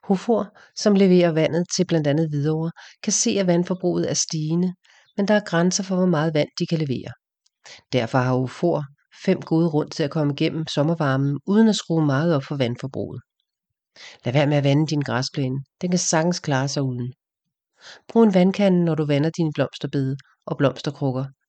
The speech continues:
Vandslangen er en vandsluger, som bruger tolv liter vand per minut. Lad være med at vande om dagen, hvor det meste vand fordamper, før det når planterødderne. Store havepools bruger rigtig meget vand.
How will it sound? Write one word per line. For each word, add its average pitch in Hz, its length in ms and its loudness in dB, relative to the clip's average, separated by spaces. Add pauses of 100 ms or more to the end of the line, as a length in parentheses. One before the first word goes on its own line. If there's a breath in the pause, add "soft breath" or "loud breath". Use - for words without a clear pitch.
Vandslangen 151 500 0
er 143 60 2
en 139 100 2
vandsluger, 139 520 -2
som 139 200 -4
bruger 151 240 -2 (140)
tolv 185 180 0
liter 151 220 -2
vand 135 180 -2 (100)
per 165 120 -2
minut. 131 360 -2 (880 loud breath)
Lad 185 80 4
være 202 160 8
med 202 100 4
at 185 100 2
vande 165 240 2
om 170 80 0
dagen, 143 340 -4 (400)
hvor 165 60 0
det 165 120 2
meste 165 540 -2
vand 156 240 0 (140)
fordamper, 139 480 -4 (200)
før - 160 0
det 156 140 -2
når 139 220 -2
planterødderne. 120 680 -6 (960 loud breath)
Store 139 300 2
havepools 139 680 2 (100)
bruger 139 260 0
rigtig 139 300 -2
meget 127 240 -2
vand. 120 160 -4